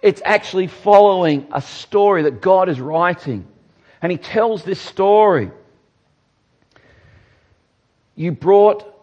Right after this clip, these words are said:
your people Israel out of the land of Egypt with signs and wonders, with a strong hand, with an outstretched arm, and with great terror.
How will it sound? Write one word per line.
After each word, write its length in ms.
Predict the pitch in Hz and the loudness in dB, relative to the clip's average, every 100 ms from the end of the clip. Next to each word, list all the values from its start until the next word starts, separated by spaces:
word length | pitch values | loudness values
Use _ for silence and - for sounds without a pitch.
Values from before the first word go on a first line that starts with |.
| _ | _
your 160 | 170 180 | -6 -6
people 540 | - 208 208 185 175 | -4 -6 -6 -8 -4
Israel 760 | 185 196 170 160 131 107 92 - _ _ _ _ - | -6 -6 -2 0 2 -2 -6 -18 _ _ _ _ -4
out 180 | 165 202 | 0 0
of 60 | |
the 80 | 180 | -2
land 260 | 190 190 185 | -2 -2 -2
of 100 | 180 | -4
Egypt 260 | 185 160 | -4 -6
with 120 | 180 - | -10 -4
signs 320 | 190 190 170 | -2 -2 -4
and 100 | 165 | -4
wonders, 340 | 180 185 170 | -4 -4 -8
with 120 | 151 | -8
a 60 | 147 | -10
strong 400 | - - 185 180 | -10 -4 -2 -2
hand, 400 | 170 180 180 175 | -6 -6 -4 -4
with 140 | 156 | -4
an 140 | 156 151 | -4 -4
outstretched 720 | 165 180 175 - 185 175 - | -2 -2 -4 -8 -8 -8 -10
arm, 480 | - 160 170 180 180 - _ _ _ _ | -6 -2 -2 -2 -6 -14 _ _ _ _
and 400 | 160 180 190 185 | -2 -2 -2 -6
with 300 | 170 175 117 | -4 -4 -6
great 320 | 156 185 185 - _ | 0 2 0 -8 _
terror. 640 | - 175 196 202 160 101 | -12 -4 0 0 -2 -8